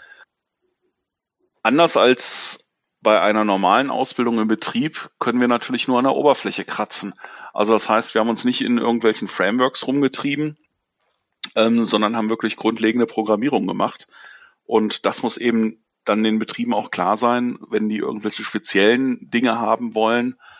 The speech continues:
ähm, dass wir das üblicherweise, ähm, nicht oder nicht wirklich gut erfüllen können. Umgekehrt,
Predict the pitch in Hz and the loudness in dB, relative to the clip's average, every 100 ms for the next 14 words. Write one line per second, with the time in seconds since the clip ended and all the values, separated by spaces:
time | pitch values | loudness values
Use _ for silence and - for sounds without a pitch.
0 | - - _ 110 113 113 113 113 113 107 | -20 -20 _ 2 2 2 0 0 -4 -10
1 | - _ _ - 110 - 113 110 - 131 | -16 _ _ -6 -4 0 2 2 0 -10
2 | - 123 110 104 110 104 110 107 _ _ | -8 -2 2 4 4 4 0 -2 _ _
3 | _ _ _ _ _ 110 110 107 110 110 | _ _ _ _ _ 0 2 2 0 -4
4 | 170 - - 104 123 - - - 123 120 | -12 -18 -8 0 0 0 -6 -4 2 4
5 | 117 120 - 120 - 120 - 123 131 - | 4 0 0 -2 -2 -4 -4 -4 -6 -4
6 | - - 135 127 117 85 - - - _ | -6 0 2 4 2 -2 -10 -12 -18 _
7 | - - - _ 104 123 131 147 - 160 | -20 -20 -20 _ 0 4 4 4 2 2
8 | 214 - - | 2 0 -10